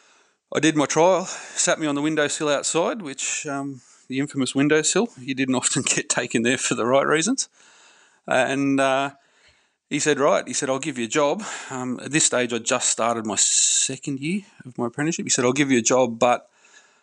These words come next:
um, I'm not gonna, you can't travel,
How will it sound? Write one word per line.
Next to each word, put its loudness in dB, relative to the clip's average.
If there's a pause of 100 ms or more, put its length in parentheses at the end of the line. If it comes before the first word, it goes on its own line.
(180)
um, 0
I'm 4
not 4
gonna, -4 (680)
you -8
can't -2
travel, -2